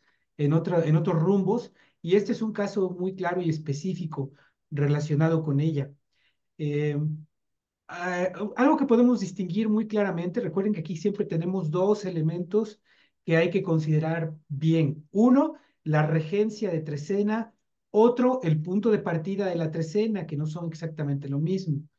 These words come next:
En este caso, bueno, sabemos que el punto de partida de la trecena es Olin, un glifo que ya de por sí sabemos y que conocemos bien, que se presta para las grandes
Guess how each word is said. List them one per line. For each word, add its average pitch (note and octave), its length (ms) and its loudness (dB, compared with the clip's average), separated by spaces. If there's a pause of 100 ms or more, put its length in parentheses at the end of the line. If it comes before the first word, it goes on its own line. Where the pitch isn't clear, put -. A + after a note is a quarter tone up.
(360)
En D3 120 2
este D#3+ 240 0
caso, A3 320 2
bueno, F#3 160 0
sabemos D#3+ 500 -4
que F3+ 60 -4
el D#3 60 0
punto F3+ 220 -2
de E3 80 -2
partida D3+ 320 -4
de E3+ 40 -4
la D#3+ 80 -4
trecena F3+ 520 -6 (280)
es D3+ 220 0
Olin, F3 600 4 (440)
un D#3+ 240 6
glifo E3+ 360 2
que D#3 120 0
ya D#3 100 4
de E3 80 4
por C#3+ 180 -4
sí - 160 -10
sabemos D3+ 600 0
y B2 120 -8
que B2+ 180 -8
conocemos C#3+ 560 0
bien, D#3 480 2 (260)
que D3+ 100 -4
se D3 160 2
presta E3+ 600 2
para B2+ 320 -6
las B2+ 320 -6
grandes D#3 680 2